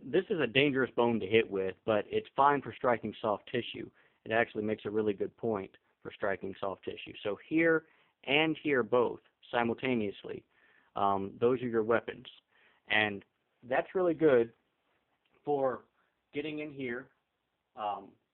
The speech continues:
at the, uh, carotid sinus, or if you're a little closer and able to close the distance, for going around the back of the head and striking the points there at the base of the skull, okay?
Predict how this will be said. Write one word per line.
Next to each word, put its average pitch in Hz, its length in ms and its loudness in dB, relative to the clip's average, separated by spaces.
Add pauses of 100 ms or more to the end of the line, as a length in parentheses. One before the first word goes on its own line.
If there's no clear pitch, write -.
(120)
at 110 140 -10 (100)
the, 110 180 -12
uh, 101 280 -6 (200)
carotid 123 400 -6
sinus, 120 320 -6 (720)
or 127 380 -4 (1600)
if 123 120 -16
you're 117 100 -8
a 120 60 -8
little 120 160 -4
closer 143 540 -4 (300)
and 117 100 -16
able 117 160 -10
to 110 80 -14
close 131 240 -6
the 127 60 -12
distance, 127 380 -12 (320)
for 123 60 -20
going 123 280 -10
around 135 300 -8
the 127 60 -8
back 135 280 -4
of 117 60 -14
the 110 60 -12
head - 380 -6 (1120)
and 113 180 -18
striking 127 400 -8
the 117 40 -16
points 120 460 -14 (800)
there 127 140 -8
at 120 100 -8
the 117 60 -14
base 117 240 -8
of 113 60 -20
the 104 180 -18
skull, 120 380 -4 (240)
okay? 139 360 -4